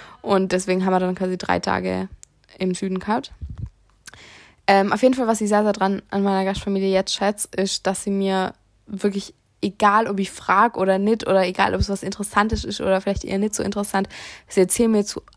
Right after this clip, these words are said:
allem, woran wir vorbeigehen, alles. Also es ist nicht so, dass sie da einfach mitfahren und sie machen halt da so, sie leben ihr Leben, sondern sie zeigen mir wirklich aktiv die Stadt, sie führen mich durch und sie sagen, „Das war damals so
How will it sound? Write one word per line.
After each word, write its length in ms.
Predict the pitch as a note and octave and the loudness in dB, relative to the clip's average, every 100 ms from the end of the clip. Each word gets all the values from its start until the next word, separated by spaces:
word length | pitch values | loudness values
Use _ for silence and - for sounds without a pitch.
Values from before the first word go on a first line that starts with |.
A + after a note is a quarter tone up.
| - | 0
allem, 480 | G3 A#3 B3 A#3 G#3+ | 2 4 2 -2 -2
woran 240 | G3+ F#3+ | 0 2
wir 100 | G3 | 2
vorbeigehen, 680 | - F#3+ F#3 G3 F#3+ G3 F#3+ - | 0 0 2 2 2 0 -2 0
alles. 360 | F3 F3 F3+ | 0 2 0
Also 220 | - F#3+ G3 | 2 2 4
es 60 | |
ist 120 | G#3 | 2
nicht 140 | A#3+ A3 | 2 2
so, 80 | A#3 | 2
dass 140 | G#3+ | 2
sie 80 | G3 | 2
da 80 | - | 0
einfach 240 | - - | 0 2
mitfahren 420 | G3+ - - G#3 | 2 2 2 2
und 100 | G3 | 2
sie 280 | - G3+ F#3+ - - - - _ | 0 -2 -2 -8 -20 -20 -20 _
machen 240 | D#3+ E3+ | -6 -2
halt 260 | E3 E3+ - - | 0 0 -4 -6
da 160 | E3+ F3 | -2 -2
so, 200 | G3+ F#3+ | -4 -6
sie 200 | F3+ G3+ | -2 0
leben 240 | F#3 G3+ | 4 4
ihr 140 | F3+ E3+ | 4 4
Leben, 260 | F#3 A#3 | 4 2
sondern 300 | - G3+ F#3+ F#3+ - - - | 2 2 0 -2 -12 -20 -12
sie 120 | F#3+ | -2
zeigen 280 | A3 A3 G#3+ | 4 4 4
mir 120 | G3 | 0
wirklich 280 | G3 - - | -6 -2 0
aktiv 340 | G3+ - G3+ | 0 -4 -6
die 140 | - | -4
Stadt, 340 | G3 G#3+ G#3+ - | -2 0 0 0
sie 220 | - - | -2 -2
führen 220 | - G3+ | 0 0
mich 100 | G3 | 0
durch 240 | F#3+ G#3 G3+ | 2 0 0
und 100 | - | -4
sie 100 | - | -4
sagen, 280 | F#3+ F#3+ | -2 0
„Das 360 | F#3 G3+ - - | 0 0 -2 0
war 140 | F#3 | 0
damals 480 | F3+ F3+ F#3 F#3 F3+ | 2 0 2 2 0
so 160 | - | 0